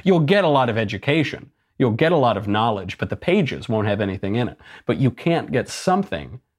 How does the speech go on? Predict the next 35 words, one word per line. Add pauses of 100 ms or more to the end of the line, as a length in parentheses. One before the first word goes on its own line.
for
nothing. (340)
And
that's
what
Democrats
are
promising
on
healthcare. (340)
This
is, (120)
this
is
why
we
all
knew
that
if
you
like
your
doctor,
you
can't
keep
your
doctor. (160)
It's
why
we
all
knew
Obamacare